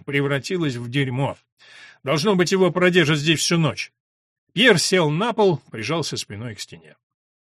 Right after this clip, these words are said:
Утром его выведут и поставят перед судьей.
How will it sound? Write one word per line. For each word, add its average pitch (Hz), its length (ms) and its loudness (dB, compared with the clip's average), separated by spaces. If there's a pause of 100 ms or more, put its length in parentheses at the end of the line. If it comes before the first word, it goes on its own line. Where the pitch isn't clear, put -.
(180)
Утром 180 380 4
его 160 240 2
выведут 165 500 0
и 123 80 -6
поставят 135 500 -4
перед 123 240 -6
судьей. 113 480 -10